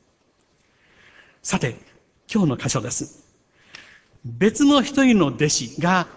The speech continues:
登場します。この人物が一体誰なのか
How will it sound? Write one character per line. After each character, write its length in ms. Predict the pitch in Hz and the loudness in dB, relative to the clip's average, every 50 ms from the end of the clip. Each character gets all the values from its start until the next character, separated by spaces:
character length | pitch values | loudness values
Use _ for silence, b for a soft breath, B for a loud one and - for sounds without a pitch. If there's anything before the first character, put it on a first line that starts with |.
| - _ - | -20 _ -8
登 240 | - 147 139 139 123 | -4 -2 0 0 0
場 220 | 131 127 123 120 | 0 0 0 -2
し 140 | 120 - 120 | -2 -4 -6
ま 100 | 120 110 | -6 -6
す。 280 | - - 127 - _ _ _ _ _ _ _ _ _ _ _ b b b b b b b b b b b b b b b b _ _ _ _ _ _ _ _ _ _ _ _ _ _ _ - | -6 -8 -8 -12 _ _ _ _ _ _ _ _ _ _ _ b b b b b b b b b b b b b b b b _ _ _ _ _ _ _ _ _ _ _ _ _ _ _ -4
こ 100 | - 240 | 0 0
の 80 | 269 | 0
人 160 | 240 262 269 226 | 2 2 0 0
物 160 | 180 - - | 0 0 0
が 60 | 160 | 0
一 160 | 160 156 165 | 0 0 0
体 320 | - 185 170 160 156 143 131 | 0 2 2 2 0 -2 -2
誰 240 | 170 214 240 233 170 | -2 0 0 2 0
な 120 | 143 120 | 0 0
の 120 | 117 113 | -2 -4
か 280 | - - 110 104 104 - | -6 -8 -10 -10 -12 -14